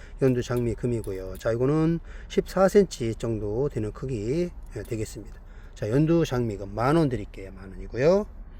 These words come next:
자, 이거는, 아, 눈꽃 젤리였죠. 자, 눈꽃 젤리도, 자, 이건 팔천 원씩에 드립니다. 눈꽃 젤리. 자, 수시로 올려드리는 아이들 중에 또 하나고요. 자, 이거는, 아, 팔천 원씩에 드리고 수량은 지금 많지가 않아요, 아이도요.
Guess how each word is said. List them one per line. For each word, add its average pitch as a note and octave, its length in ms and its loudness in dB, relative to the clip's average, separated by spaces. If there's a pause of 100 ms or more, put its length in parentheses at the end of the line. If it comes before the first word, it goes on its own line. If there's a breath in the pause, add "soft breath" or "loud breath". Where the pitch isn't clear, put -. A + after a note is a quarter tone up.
(640 soft breath)
자, C3 140 2
이거는, D#3 460 6
아, A#2 160 0
눈꽃 F#3+ 420 4
젤리였죠. C#3+ 720 2
자, A2+ 140 0
눈꽃 D#3 280 0
젤리도, D#3+ 600 4
자, C3+ 180 0
이건 C3 180 2
팔천 G#3+ 340 2
원씩에 C3 340 2
드립니다. G#2+ 580 -8
눈꽃 A2 300 -8
젤리. G#2+ 240 -10 (1400 soft breath)
자, A2+ 140 -6
수시로 F3 360 0
올려드리는 C#3+ 720 4
아이들 C3 300 4
중에 B2 260 0
또 - 80 -4
하나고요. A#2 640 -2
자, A#2 140 -2
이거는, D3 340 0
아, A2+ 140 -4
팔천 G3+ 320 4
원씩에 D3+ 280 4
드리고 A#2 260 -2
수량은 G3 420 6
지금 D#3 180 -2
많지가 C#3 400 0
않아요, A2+ 260 -2
아이도요. A2+ 460 -2